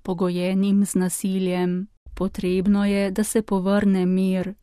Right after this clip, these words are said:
Mir, ki ne sme biti le sad diplomacije, temveč mora biti v veliki meri utemeljen na prijateljstvu, ljubezni in bratstvu. Prav slednje pa je treba pokazati tudi v odnosu do teh oseb,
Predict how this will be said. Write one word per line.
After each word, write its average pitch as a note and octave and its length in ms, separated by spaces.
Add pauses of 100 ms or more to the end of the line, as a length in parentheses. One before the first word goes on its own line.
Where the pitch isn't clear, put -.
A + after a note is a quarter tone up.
(200)
Mir, G#3+ 540
ki A3+ 100
ne G#3 140
sme A3+ 320
biti A#3 320
le F#3+ 140
sad G3 440
diplomacije, F#3+ 1120
temveč G#3 440
mora A3+ 300
biti A3+ 480
v G3+ 120
veliki G#3+ 440
meri G#3 520
utemeljen G#3 920
na F#3+ 120
prijateljstvu, G3+ 1160
ljubezni G#3 800 (120)
in G3+ 160
bratstvu. F3+ 840 (280)
Prav F#3 340
slednje G3+ 760
pa F#3 80
je F3+ 140
treba F#3 400
pokazati F#3 840
tudi A3+ 260
v G3+ 80
odnosu F#3+ 600
do G#3+ 160
teh F#3+ 340
oseb, F#3 460